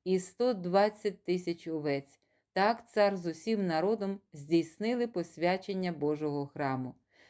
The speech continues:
Священники в той час перебували на своїх місцях, виконуючи належне до них служіння.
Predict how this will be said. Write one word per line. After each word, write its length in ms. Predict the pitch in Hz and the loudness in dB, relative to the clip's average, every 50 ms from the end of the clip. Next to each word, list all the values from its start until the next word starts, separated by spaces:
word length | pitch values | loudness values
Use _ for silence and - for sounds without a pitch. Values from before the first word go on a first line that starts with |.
| _ | _
Священники 840 | _ - - 190 190 185 185 - - 226 214 208 185 170 175 - 180 | _ 0 4 4 4 4 2 2 2 4 4 4 2 0 0 -2 -2
в 40 | 175 | -4
той 240 | - _ 175 170 170 | -2 _ -2 -2 -2
час 360 | 170 - 202 196 190 185 - _ | -2 -2 -2 -2 -2 -2 -6 _
перебували 560 | 170 160 160 151 160 160 175 180 180 175 170 | -2 -2 -2 -2 0 2 4 4 4 4 2
на 120 | 170 165 | 0 -4
своїх 380 | 165 - - 165 170 170 170 - | -6 -6 -6 -4 -4 -4 -4 -6
місцях, 500 | 190 196 185 - - - 220 175 147 143 - _ _ - _ _ _ | -8 -8 -8 -10 -4 0 0 0 0 0 -6 _ _ -20 _ _ _
виконуючи 760 | 170 175 175 180 - 190 202 202 196 190 185 185 - 190 175 | 0 0 2 4 4 4 4 4 4 2 0 0 0 -2 0
належне 600 | 165 156 151 151 156 165 180 180 180 208 202 196 | 0 0 0 2 2 2 2 0 0 -2 -4 -2
до 160 | 170 160 151 | -2 -2 -2
них 240 | 151 151 151 147 - | -2 -2 -4 -6 -8
служіння. 680 | - - 175 180 180 185 220 202 165 143 135 127 131 | -6 -2 -2 0 0 0 0 0 0 0 0 -2 -4